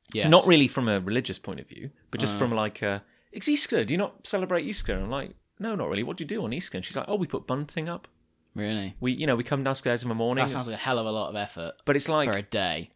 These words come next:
Speaker 2: it's like a mini Christmas for her. 'Cause it's like, so they come downstairs,
Speaker 1: Yeah.
Speaker 2: and the Easter bunny's
Speaker 1: Really?
Speaker 2: been,
Speaker 1: Oh, okay.
Speaker 2: and there's wrapped
Speaker 1: Now
Speaker 2: Easter
Speaker 1: that,
Speaker 2: eggs.
Speaker 1: that, that raises another point, which is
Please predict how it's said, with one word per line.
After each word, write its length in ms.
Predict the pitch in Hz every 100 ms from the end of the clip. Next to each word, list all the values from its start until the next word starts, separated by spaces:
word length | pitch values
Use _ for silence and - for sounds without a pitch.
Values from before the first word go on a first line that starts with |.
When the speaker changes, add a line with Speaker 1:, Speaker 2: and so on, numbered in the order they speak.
| -
Speaker 2:
it's 160 | - 175
like 300 | 160 180 123
a 60 |
mini 300 | 131 131 131
Christmas 560 | - - - 98 - - _ -
for 160 | 110
her. 160 | 92 80 -
'Cause 120 | - 127
it's 80 |
like, 160 | 135 123
so 80 | 135
they 100 | 123
come 180 | 160 151
downstairs, 580 | 143 - 104 80 - - _ _ _ -
Speaker 1:
Yeah. 260 | 160 160
Speaker 2:
and 100 | 135
the 120 | 139 135
Easter 220 | 143 131
bunny's 280 | 110 101 175
Speaker 1:
Really? 360 | 220 165 127
Speaker 2:
been, 60 | -
Speaker 1:
Oh, 280 | 403 427 330
okay. 100 | 311 123
Speaker 2:
and 120 | 123
there's 260 | 123 120 -
wrapped 500 | 127 123 117 - - - _
Speaker 1:
Now 120 | 147 151
Speaker 2:
Easter 40 |
Speaker 1:
that, 200 | 170 196
Speaker 2:
eggs. 80 | 165
Speaker 1:
that, 240 | 160 160 -
that 300 | 139 135 - -
raises 460 | 117 117 113 110 107
another 260 | 110 127 101
point, 320 | - 90 92
which 200 | 95 -
is 360 | 98 101 -